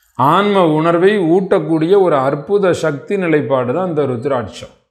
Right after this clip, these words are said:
சிவனினுடைய அம்சமாக பார்க்கக்கூடிய அற்புத ஆற்றல் வாய்ந்ததான் இந்த ருத்ராட்சம். தவநிலையிலிருந்து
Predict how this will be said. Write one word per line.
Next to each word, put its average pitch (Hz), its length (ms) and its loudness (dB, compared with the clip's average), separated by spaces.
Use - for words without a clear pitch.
சிவனினுடைய 175 840 2
அம்சமாக 165 880 0
பார்க்கக்கூடிய 139 680 -2
அற்புத 170 460 -2
ஆற்றல் 160 500 0
வாய்ந்ததான் 143 480 0
இந்த 156 140 -2
ருத்ராட்சம். 127 720 -6
தவநிலையிலிருந்து 190 1080 2